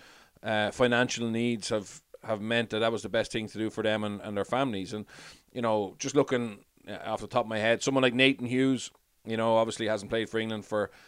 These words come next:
a couple of years. He, he could go back. Charles Piutau, uh, could go back to, to, to play for Tonga. There's countless players all over the world, particularly from those Pacific Island teams, who, who could go back and help them at a, at a Rugby World Cup. And,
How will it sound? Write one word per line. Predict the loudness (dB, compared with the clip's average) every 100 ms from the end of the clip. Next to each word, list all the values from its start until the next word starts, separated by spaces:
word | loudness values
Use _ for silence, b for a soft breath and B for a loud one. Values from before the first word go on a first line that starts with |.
| b _
a |
couple | -2 0
of | 0
years. | 2 4 4 0 -10 _
He, | -12 -8 -6
he | -6
could | -8 -6
go | 0
back. | 4 4 2 -6 0
Charles | 6 6 4
Piutau, | 2 2 4 4 4 2 b b b
uh, | 0 2 2
could | -2
go | 0
back | 0 0
to, | -4 -6 -6
to, | -4 -2 -4
to | -4
play | -2
for | -2 -2
Tonga. | 0 2 4 2 2
There's | 0 -6 -8 -14
countless | -2 -2 -2 -4
players | 0 0 0
all | -2
over | -2 0
the |
world, | 2 4 4 0 -4 -18 _ -10
particularly | -6 -6 -6
from | -6
those | -6
Pacific | -6 -10 -4
Island | 0 0 0
teams, | -4 -6
who, | -4 -6 -8 B B B B
who | -10
could | -2 4 4
go | 6 6
back | 6 4 2
and | 0
help | 0 2
them | -2 -4 -6 _ _ _ _ _ _ -6
at | 0 2
a, |
at | 2 2
a |
Rugby | 2 0
World | 4 6 6 6
Cup. | 4 4
And, | 0